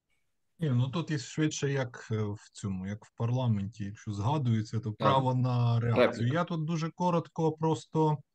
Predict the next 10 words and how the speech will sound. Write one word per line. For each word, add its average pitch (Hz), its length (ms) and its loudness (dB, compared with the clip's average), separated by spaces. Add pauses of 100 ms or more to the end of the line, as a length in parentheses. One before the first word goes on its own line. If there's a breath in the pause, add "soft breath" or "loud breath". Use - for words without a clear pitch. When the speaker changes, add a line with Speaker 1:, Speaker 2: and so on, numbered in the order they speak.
(520)
Speaker 1:
м, 135 340 2
е, 131 500 2
відкоментую, 151 800 2
тому 127 180 0
що 120 160 0
це 127 120 -2
зв'язано 120 960 6
із 117 120 -2
тим, 120 220 4
що, 123 200 -2